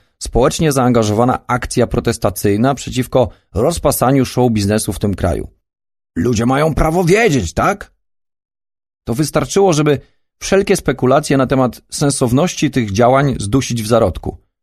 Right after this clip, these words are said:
Impertynenckie „tak” na końcu zdania przerzucało całą odpowiedzialność za odpowiedź na pytającego.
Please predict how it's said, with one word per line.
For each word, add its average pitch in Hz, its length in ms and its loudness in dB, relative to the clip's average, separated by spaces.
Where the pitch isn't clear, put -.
Impertynenckie 127 960 0
„tak” - 480 -2
na 107 100 -2
końcu 139 320 -2
zdania 139 360 0
przerzucało 131 640 0
całą 196 440 2
odpowiedzialność 131 880 0
za 120 120 4
odpowiedź 123 500 0
na 107 100 -2
pytającego. 120 800 0